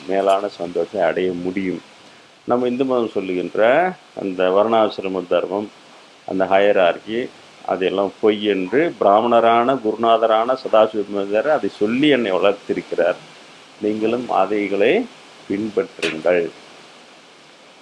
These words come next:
இன்னும் ஒரு வாரம் இருக்கிறது. இவைகளை நீங்கள் மனதிலே பதிய வைத்துக் கொள்ளுங்கள். வெற்றி வெறுப்பை வளர்க்கும், தோல்வியுற்றார் துக்கத்தில் வாழ்பவர்.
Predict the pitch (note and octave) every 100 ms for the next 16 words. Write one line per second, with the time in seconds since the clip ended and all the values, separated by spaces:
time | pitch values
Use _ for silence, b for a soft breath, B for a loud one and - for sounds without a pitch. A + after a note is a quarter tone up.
0 | - - - C3+ C3+ B2+ B2+ B2+ A#2+ G#2+
1 | G2 - F2+ E2 F#2+ F#2 F#2+ G2 G2 A#2+
2 | F#3+ G3+ - - - G2+ G2+ F#2+ G#2 C3+
3 | G3+ G3 - - - - - G2 G2 F2+
4 | F#2+ - F#2+ G#2 F#2+ F2 - E2 - E2
5 | E2 D#2 E2 F2 E2 - - - - _
6 | - _ - A#2+ C3+ - F3 C#3+ C3+ D3
7 | - D#3+ A#2+ G#2 - - G2+ F2 F2+ -
8 | - - _ - C#3 E3+ E3 D3 - -
9 | C#3 D3+ B2+ B2+ D3+ D3 - C3+ G#2+ G2
10 | F2+ F2+ F#2 F#2 D#2+